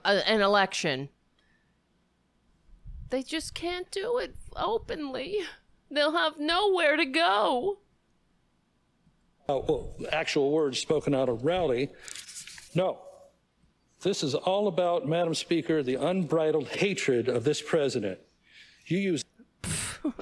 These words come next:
Speaker 1: Honey, um, how do you know you're a, a decent person? Here's a, that's the gauge. It's,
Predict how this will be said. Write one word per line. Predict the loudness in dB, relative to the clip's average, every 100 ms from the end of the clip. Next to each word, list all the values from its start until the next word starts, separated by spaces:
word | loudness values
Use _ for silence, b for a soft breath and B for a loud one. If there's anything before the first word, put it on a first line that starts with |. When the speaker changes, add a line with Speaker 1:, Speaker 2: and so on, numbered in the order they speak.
| -12 B B B B B -20 _ _ -12
Speaker 1:
Honey, | -2 0 2 2 0 -2
um, | 0 2 2 0 -4 -8 _ _ _ _ _ _ _ _ _ _ _ _ _ -16
how | -4 0 2
do |
you | 2 2
know | 4 4 2
you're | 2 2 2 2
a, | 0 -4 -4
a | -4
decent | -2 -4 -2 -2 -4 -4
person? | -2 0 0 -2
Here's | -2 -2 0
a, | -2
that's | 0 -2 -2
the | -4 -6 -6
gauge. | 0 0 0 -8 -14 -16 b b b b b -20 -20 -20 _ _ _ _ -18 -18 -20 _ _ _ _ -4
It's, | -4 -4 -10 -10